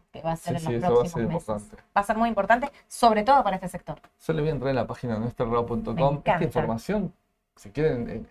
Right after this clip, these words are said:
Speaker 2: entrar en nuestra página, está, está en nuestra página, vamos a navegar un poquito acá. La página de Raba, arriba tenemos un buscador, ¿sí? Ponemos Citi.
Speaker 1: Dale.
Speaker 2: Vamos ingresando, buscando Citi.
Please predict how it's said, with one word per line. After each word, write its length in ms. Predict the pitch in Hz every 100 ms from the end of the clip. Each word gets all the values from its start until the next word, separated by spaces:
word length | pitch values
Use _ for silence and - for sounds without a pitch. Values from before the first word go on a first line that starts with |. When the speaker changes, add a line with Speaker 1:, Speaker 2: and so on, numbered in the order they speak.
| 110
Speaker 2:
entrar 300 | 113 131 143
en 140 | 123
nuestra 280 | 113 - 110
página, 480 | 127 147 165 143 -
está, 300 | - - 127
está 280 | 123 - 127
en 60 |
nuestra 280 | 127 - 117
página, 340 | - - 127
vamos 260 | 110 113 113
a 40 |
navegar 340 | 113 107 113 127
un 100 | 113
poquito 320 | 107 117 120
acá. 280 | 113 156 214 _ _ _ _ _ _ -
La 120 | 110
página 360 | - - 123 113
de 60 |
Raba, 380 | 117 143 170 170
arriba 480 | 151 120 120 139 135
tenemos 420 | - 123 131 -
un 120 | 120 117
buscador, 640 | 113 131 139 165 165 180 - _ _ _ _
¿sí? 400 | - 143 170 - _ _ _ _ _ _
Ponemos 500 | - 107 120 123 113
Citi. 540 | - 147 120 123 143 196 _ _
Speaker 1:
Dale. 580 | 160 147 143 160 208 254 - _ _ _ _ _ _ _ _ _ _ _ _
Speaker 2:
Vamos 260 | - _ _ _ _ _ _
ingresando, 540 | 120 107 107 120 120
buscando 420 | 107 110 120 113 110
Citi. 560 | - 123 - 131 170